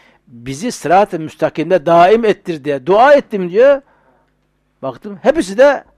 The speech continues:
aynı dua yapıyor. İştirak edip tasdik ettikleri zamanda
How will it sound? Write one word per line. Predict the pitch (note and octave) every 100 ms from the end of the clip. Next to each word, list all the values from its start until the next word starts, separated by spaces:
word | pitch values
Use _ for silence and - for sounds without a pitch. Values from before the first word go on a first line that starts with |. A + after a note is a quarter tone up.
| _
aynı | - C4 A#3
dua | F#3+ E3
yapıyor. | D3 A#2 - - _ _ _ _ _ _ _ _ _ _ _ _ _ _ _ _ _ _ _ _ _ _ _ _ _ _ _ _ _ _ _ _ _ -
İştirak | D3+ - G3 B3 -
edip | C#3 C3+ _
tasdik | F3 - - B3+ _
ettikleri | F#3 - F#3+ F3 F3
zamanda | D#3 A2+ G2 G2+